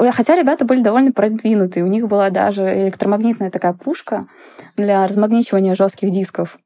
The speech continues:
Если кто не знает, да, и такая специальная штука есть, которая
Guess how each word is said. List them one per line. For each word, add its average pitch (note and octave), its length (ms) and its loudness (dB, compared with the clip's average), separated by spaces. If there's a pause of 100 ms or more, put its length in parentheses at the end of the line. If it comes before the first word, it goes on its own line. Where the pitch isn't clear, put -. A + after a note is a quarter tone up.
(240)
Если G3 300 -4
кто G3+ 140 0
не G3+ 80 0
знает, A#3 340 -2
да, F#3 160 -2
и F3 160 -6
такая F3+ 240 -6
специальная F#3 460 -4
штука D4+ 300 -2
есть, G#3+ 260 -4
которая F#3+ 420 -2